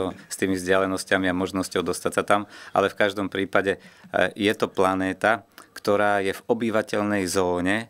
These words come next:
tej hviezdy. A to znamená, že potenciálne, keby sme tu mali nejaký problém s klimatickými zmenami, myslím, že to sa tu tiež rozoberá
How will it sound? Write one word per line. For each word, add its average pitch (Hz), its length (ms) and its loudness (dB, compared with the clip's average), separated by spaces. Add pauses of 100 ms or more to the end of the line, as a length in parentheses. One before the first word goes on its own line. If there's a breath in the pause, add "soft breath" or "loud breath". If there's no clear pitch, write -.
tej 95 320 0
hviezdy. 90 560 -2 (480 loud breath)
A 95 480 2
to 117 80 -2
znamená, 101 560 0
že 87 160 -8
potenciálne, 98 1120 0
keby 95 240 -4
sme 98 160 0
tu 95 160 -4
mali 110 160 2
nejaký 95 320 0
problém 98 720 0
s - 80 -10
klimatickými 90 640 -2
zmenami, 104 640 0
myslím, 92 240 -2
že - 80 -6
to - 80 -6
sa 90 160 -2
tu 95 80 -8
tiež 107 240 2
rozoberá 98 560 2